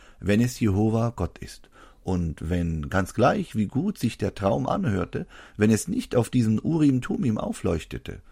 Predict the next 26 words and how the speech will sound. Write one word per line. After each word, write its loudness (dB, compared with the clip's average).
dann 2
war 2
es -4
verkehrt. -6
Jetzt 2
ist -8
die -6
alte 0
aaronsche 2
Priesterschaft -4
aufgehoben, -4
aber 4
immer 2
noch 0
haben 0
wir -2
einen -2
Urim 0
Tumim. -8
Dies 6
ist -4
die 2
Offenbarung 0
von -2
Jesus 0
Christus, -6